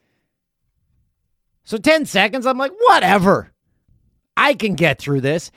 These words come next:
At two seconds, I was ready to pull the plug on the <laughs> operation. It felt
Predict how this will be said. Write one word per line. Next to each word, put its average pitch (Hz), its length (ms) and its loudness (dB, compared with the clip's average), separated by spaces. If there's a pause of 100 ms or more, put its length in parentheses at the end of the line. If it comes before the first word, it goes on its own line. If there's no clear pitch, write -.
(180)
At 170 180 -2
two 294 220 2
seconds, 285 600 0 (160)
I 220 120 2
was 202 160 2
ready 214 260 4
to 175 100 0
pull 226 220 4
the 196 100 0
plug 202 320 4
on 180 140 4
the 170 80 0
<laughs> 123 100 2
operation. - 680 -2 (1120)
It 269 240 2
felt 226 640 -2